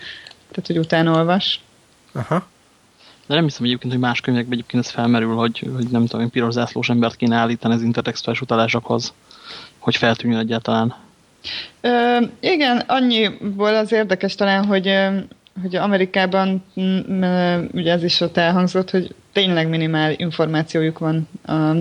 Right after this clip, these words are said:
Speaker 1: az Oroszországról, meg a Szovjetunióról, meg erről a történelemről, tehát mi még egészen jól el vagyunk keresztve, tehát, ö,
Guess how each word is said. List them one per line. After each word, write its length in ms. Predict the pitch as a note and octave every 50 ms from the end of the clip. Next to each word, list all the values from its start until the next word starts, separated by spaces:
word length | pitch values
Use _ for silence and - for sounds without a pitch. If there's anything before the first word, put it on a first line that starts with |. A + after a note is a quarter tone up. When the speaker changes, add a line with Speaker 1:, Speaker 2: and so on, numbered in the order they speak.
| - - -
Speaker 1:
az 120 | F3 D#3+
Oroszországról, 760 | F3 F3 E3+ F3 E3+ - E3+ E3 E3 - F3 E3 E3 D#3+ E3+ E3
meg 160 | D#3+ D#3+ E3
a 60 | D#3+
Szovjetunióról, 800 | - - E3+ D#3+ E3+ F3 F3 - F3 F3+ F3+ F3 F3 F3 F3 F3
meg 180 | F3 E3+ E3
erről 200 | E3+ E3 E3 E3+
a 60 | E3
történelemről, 760 | D#3+ E3 E3 E3 E3 - F3+ F3 F3 F3 F3+ F3+ F3 F#3 F#3 F3+
tehát 200 | - F3 F3 -
mi 180 | F#3+ F#3 F#3
még 200 | D#3+ F3 F3+ F3
egészen 360 | F#3 F3 E3 E3 E3+ - E3+
jól 120 | E3 E3+ E3+
el 80 | E3
vagyunk 240 | E3 E3 D#3+ D#3+ D#3+
keresztve, 440 | D#3+ E3 D#3+ E3 E3+ - - F3 F3+
tehát, 400 | - E3+ E3+ E3 E3 E3+ E3 -
ö, 240 | F3 F3 F3 E3+